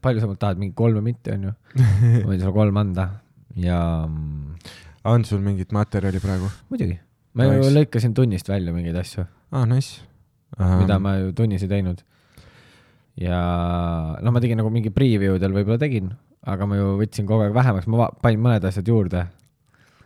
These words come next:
Speaker 1: Ja jah, mul on küll midagi.
Speaker 2: Kurat,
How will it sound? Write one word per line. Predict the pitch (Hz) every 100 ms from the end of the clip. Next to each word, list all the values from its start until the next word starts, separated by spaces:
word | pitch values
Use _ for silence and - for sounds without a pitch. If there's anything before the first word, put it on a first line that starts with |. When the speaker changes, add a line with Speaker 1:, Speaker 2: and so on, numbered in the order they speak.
| _ _ _
Speaker 1:
Ja | - 92 87 85 85 85 85 82 82 82
jah, | 113 -
mul | - 123
on | 127
küll | 117
midagi. | 98 87 90 - _
Speaker 2:
Kurat, | - 117